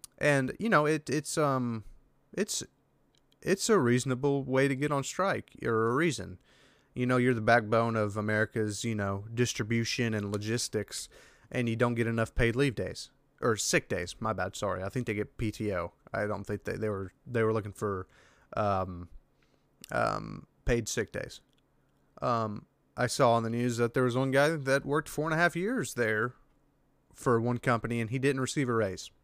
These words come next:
Why the fuck are you still with them? I mean, uh, I didn't, I,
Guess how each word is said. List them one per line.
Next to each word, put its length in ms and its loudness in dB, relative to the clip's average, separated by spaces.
Why 340 8
the 120 2
fuck 260 2
are 80 2
you 80 2
still 220 0
with 160 2
them? 180 -4
I 80 -2
mean, 400 -2
uh, 140 6
I 100 8
didn't, 240 4
I, 200 2